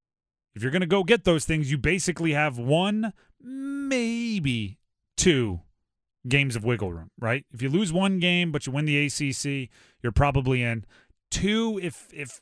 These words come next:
you, you get lucky and there's, uh, you know, uh, other things have to break your way, but that's not all on you then. Um, you do not wanna give up your wiggle room week one, when, especially when you have a tough schedule.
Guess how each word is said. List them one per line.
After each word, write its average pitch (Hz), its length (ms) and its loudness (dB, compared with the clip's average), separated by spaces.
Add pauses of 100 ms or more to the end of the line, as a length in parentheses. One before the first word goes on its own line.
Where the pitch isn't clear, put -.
(160)
you, 120 380 -10
you 123 180 -12
get 135 180 -4
lucky 135 400 -2
and 120 140 0
there's, 113 220 0
uh, 131 120 0
you 127 120 -2
know, 104 160 -2 (100)
uh, 131 40 -10
other 135 360 0
things 135 280 -2
have 127 120 0
to 113 80 -4
break 117 260 0
your 110 120 -2
way, 104 180 -2
but 107 260 -8
that's 127 280 -4
not 123 180 0
all 113 380 0
on 107 180 -2
you 123 140 0
then. 92 220 -6 (500)
Um, 117 340 -2 (180)
you 143 140 0
do 165 160 2
not 196 180 2
wanna 156 160 2
give 135 160 2
up 123 120 2
your 123 100 2
wiggle 120 260 2
room 107 200 0
week 107 200 -2
one, 80 180 -8 (580)
when, 147 160 0
especially 165 480 2
when 143 100 0
you 135 80 0
have 127 140 0
a 113 40 -8
tough 135 220 0
schedule. 101 400 -4